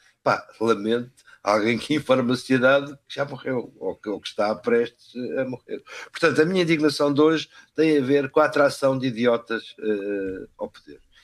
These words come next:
E não preciso de ser de nome, preciso dizer nomes, não preciso ser muito explícito. Só quero frisar isto. Um tipo que tem um recorde estranho, pá, consegue,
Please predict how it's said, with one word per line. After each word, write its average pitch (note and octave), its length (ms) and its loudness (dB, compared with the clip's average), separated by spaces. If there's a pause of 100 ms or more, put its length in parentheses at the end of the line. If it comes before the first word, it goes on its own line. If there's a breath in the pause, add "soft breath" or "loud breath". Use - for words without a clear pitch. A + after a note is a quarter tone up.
(140)
E C3 80 0
não D#3+ 120 4
preciso D3 300 -2
de - 60 -18
ser C3+ 180 0
de A2 60 -4
nome, C#3 220 4
preciso C3 240 -2
dizer G2+ 180 -2
nomes, C#3+ 260 2
não C#3 100 0
preciso B2+ 220 -6
ser C3 100 -2
muito C3 140 -6
explícito. - 500 -6 (320 loud breath)
Só - 200 0
quero D3+ 280 2
frisar B2 420 2
isto. F2 360 -4
Um A#2+ 100 -14
tipo C#3 400 0
que - 120 -16
tem B2 360 2 (360 loud breath)
um A2 200 2
recorde A#2+ 480 2 (340 loud breath)
estranho, C#3+ 720 0 (440 soft breath)
pá, - 200 2
consegue, C#3+ 760 0